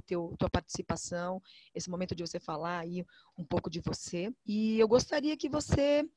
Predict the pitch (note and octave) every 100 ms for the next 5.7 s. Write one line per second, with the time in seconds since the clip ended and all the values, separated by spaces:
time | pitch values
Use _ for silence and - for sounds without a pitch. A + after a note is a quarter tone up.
0 | _ _ _ - G#3+ D#4 - - A3+ B3
1 | F4 - A3+ - - G#3+ A#3 G#3+ F3+ E3
2 | E3 E3 E3 _ F#3 F#3 G3+ F#3+ F#3 C4+
3 | D#4+ G#3+ G#3+ - F#3+ F3+ - - - _
4 | - F3 F#3+ G3+ G3 F3 D#3+ F3+ A3+ G#3
5 | F3+ - G3+ G#3 C4 A3+ -